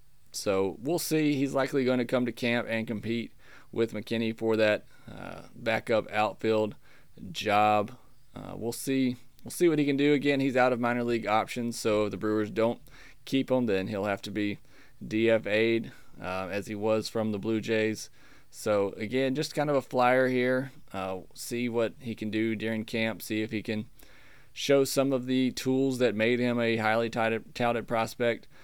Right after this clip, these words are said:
uh, coming up with the Astros. Uh, I don't have <laughs> high hopes for it working out, but, um, we'll certainly see what happens there. Or I should say, I'm certainly hopeful for Fisher. Would love to see him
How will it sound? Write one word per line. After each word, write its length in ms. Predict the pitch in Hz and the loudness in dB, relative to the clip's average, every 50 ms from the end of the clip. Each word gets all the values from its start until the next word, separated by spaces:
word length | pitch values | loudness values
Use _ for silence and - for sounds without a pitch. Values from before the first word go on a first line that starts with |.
| - - - - - | -20 -20 -20 -16 -10
uh, 260 | - 104 101 104 104 101 - | -6 -4 -2 -2 -2 -4 -4
coming 260 | - 123 117 117 113 | -4 -4 -2 0 0
up 160 | 117 113 98 - | -2 -2 -2 -4
with 360 | - 101 104 107 110 110 - | -8 -4 -2 -2 -2 -2 -4
the 180 | - 113 104 98 | -8 -8 -6 -4
Astros. 800 | 90 98 104 107 110 - - - 113 110 107 107 107 104 - - - - - - - - - - | 0 0 0 0 0 -4 -4 -2 0 0 0 0 -2 -4 -8 -14 -16 -20 -20 -20 -20 -20 -20 -16
Uh, 240 | - - 53 55 50 - - - - - - - | -10 -8 -8 -8 -8 -12 -16 -18 -20 -10 -2 0
I 100 | 117 127 | 2 2
don't 180 | 135 131 123 | 2 2 0
have 420 | 117 123 123 123 127 120 123 117 110 - - | 2 4 4 4 4 2 0 -8 -12 -12 -10
<laughs> 80 | - - | -8 -6
high 260 | - - 151 120 117 | -4 -2 0 0 2
hopes 360 | 110 110 120 117 120 113 - | 2 2 2 2 0 -2 -4
for 320 | - - 123 120 120 120 117 | -6 -2 2 4 6 6 4
it 120 | 107 - - - - | 2 0 -8 -16 -12
working 540 | 110 104 107 117 120 127 123 120 117 113 | -8 -4 0 0 0 0 -2 -2 0 2
out, 280 | 113 113 117 110 98 101 | 4 4 4 2 0 2
but, 300 | 107 110 107 104 - - - - - - - - - - - | 4 4 4 4 2 -2 -10 -20 -20 -20 -20 -20 -20 -12 -4
um, 460 | - 95 95 95 95 95 95 90 - - - - - - - - - - | -2 0 2 2 2 0 -2 -6 -10 -14 -18 -20 -20 -20 -20 -20 -16 -12
we'll 180 | 98 104 107 101 | -8 -6 -6 -4
certainly 580 | - - - 131 117 120 120 117 113 110 104 - - - - - - - - - | -4 0 2 2 2 2 0 0 0 -2 -2 -6 -14 -20 -20 -20 -20 -20 -18 -12
see 280 | - - - 127 120 120 | -12 -8 -4 -2 -2 2
what 180 | 120 120 113 | 2 2 2
happens 380 | 113 113 113 110 113 113 110 104 | 4 4 2 2 0 -2 -4 0
there. 240 | 110 113 110 110 110 | 2 2 4 6 6
Or 80 | 117 | 6
I 60 | 113 113 | 4 4
should 200 | - 165 123 - | 2 -4 -4 0
say, 220 | - 123 113 107 | 2 2 4 4
I'm 200 | 117 135 127 110 | 2 0 0 -2
certainly 400 | - - - 170 117 110 101 95 | -2 -2 -2 -2 -2 -2 -4 -2
hopeful 360 | 90 107 110 95 - 107 104 | 0 -2 -2 -2 -2 -6 -6
for 320 | - - 110 110 104 90 - - - - - - - | -4 -2 -2 0 -2 -2 -4 -10 -20 -20 -20 -18 -10
Fisher. 320 | - - 117 113 120 117 110 | -2 -2 0 0 2 0 0
Would 140 | 107 101 95 | 0 0 0
love 260 | 92 110 117 107 82 | 2 2 2 2 2
to 80 | - | -4
see 260 | 101 - - 117 107 110 | -8 -6 -4 -4 -2 -2
him 300 | 110 107 104 98 98 | -2 -2 -2 -4 -8